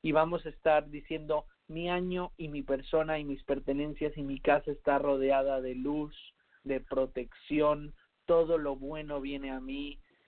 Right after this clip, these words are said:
todo lo correcto se manifiesta en el momento correcto, las personas adecuadas vienen a mí, estoy rodeado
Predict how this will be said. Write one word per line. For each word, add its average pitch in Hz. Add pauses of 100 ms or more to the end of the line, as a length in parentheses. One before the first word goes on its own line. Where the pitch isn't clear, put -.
(100)
todo 160
lo 143
correcto 139
se 139
manifiesta 139 (320)
en 139
el 131
momento 135
correcto, 131
las 135
personas 151
adecuadas 135
vienen 131
a 127
mí, 139
estoy 147
rodeado 143